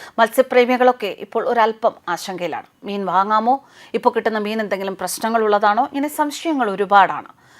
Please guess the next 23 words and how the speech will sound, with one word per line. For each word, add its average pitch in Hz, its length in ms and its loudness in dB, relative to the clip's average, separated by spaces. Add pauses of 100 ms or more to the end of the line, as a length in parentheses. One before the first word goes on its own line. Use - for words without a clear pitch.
(320)
പൊതുജനാരോഗ്യ 285 680 6
വിദഗ്ധനായ 214 680 2
ഡോക്ടർ 180 320 0
രാജീവ് 202 520 0 (140)
നൽകുന്ന 185 520 -4
വിവരങ്ങൾ 196 500 -2 (140)
ഇങ്ങനെ. 180 300 -6 (560)
കടലിലെ 285 360 8
ഇത്തരം 202 320 0 (140)
അപകടങ്ങൾ 208 480 0
സൃഷ്ടിക്കുന്നത് 185 760 -4
ഒരു 196 180 -2
സൈലന്റ് 175 560 -2
സുനാമി 170 380 -2
ആയിരിക്കും. 156 320 -10 (100)
അതിന്റെ 202 440 -2
ആഘാതം 196 640 6 (320)
ദീർഘകാലത്തേക്ക് 208 1040 2
നീണ്ടു 170 180 -6
നിൽക്കും. 165 280 -6 (360)
കടലിൽ 320 520 8
പരക്കുന്ന 240 400 4
വസ്തുക്കൾ 202 480 -2